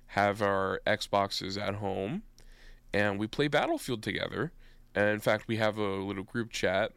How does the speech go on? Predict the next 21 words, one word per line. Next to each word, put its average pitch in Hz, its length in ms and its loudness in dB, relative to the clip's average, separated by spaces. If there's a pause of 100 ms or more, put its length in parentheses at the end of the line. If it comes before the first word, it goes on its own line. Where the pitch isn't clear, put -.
(480)
uh, 98 320 -2
for, 95 520 -6 (760)
uh, 95 360 4 (320)
us 98 360 2
that 90 340 0 (800)
have 98 200 -2
Xboxes, - 680 -2 (160)
<coughs> - 680 -14
have 113 160 0
Xboxes 107 560 0
and 95 120 -2
play 98 160 -2
Battlefield, 113 500 0
sorry. 98 400 -2 (680)
And 98 640 0 (1500)
it 110 220 -2
is 175 420 -2 (600)
a 175 60 6
really 117 300 0
fun 196 280 -2
time. 277 500 -2